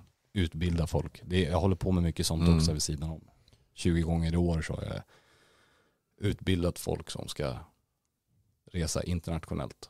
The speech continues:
Speaker 1: Och vanligtvis så brukar jag vara utomlands vid det här laget, men coviden ställer ju till det lite grann. Men jag
Speaker 2: Mm.
Speaker 1: säger att det, för svar på din fråga, åka iväg en, två veckor, eh, det kommer jag nog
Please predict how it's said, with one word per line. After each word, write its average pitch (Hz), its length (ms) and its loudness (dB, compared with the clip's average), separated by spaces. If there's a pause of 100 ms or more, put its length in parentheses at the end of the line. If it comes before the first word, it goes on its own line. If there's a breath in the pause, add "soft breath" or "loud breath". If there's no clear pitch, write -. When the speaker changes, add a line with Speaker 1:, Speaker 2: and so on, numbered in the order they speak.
(140)
Speaker 1:
Och 85 120 -8
vanligtvis 85 480 2
så - 80 0
brukar 82 420 0
jag 85 100 2
vara 76 160 -2
utomlands 69 520 -6
vid 73 80 -4
det 71 40 -6
här 71 120 -4
laget, 64 280 -4
men - 140 -12
coviden 76 760 -6
ställer 71 280 -2
ju 64 60 -2
till - 180 -6
det - 100 -8
lite - 240 -10
grann. - 420 -4
Men - 180 -14
jag - 120 -2
Speaker 2:
Mm. 107 100 6
Speaker 1:
säger 87 200 2
att 80 100 -4
det, 55 180 -8 (180)
för - 120 -20
svar 85 220 0
på 85 100 -2
din 82 100 0
fråga, 78 360 -2 (580)
åka 85 240 -4
iväg 82 320 2
en, 82 180 2
två 82 200 -4
veckor, 78 500 -4
eh, - 880 -16 (320)
det 78 180 -4
kommer 80 220 2
jag 76 120 4
nog - 140 -8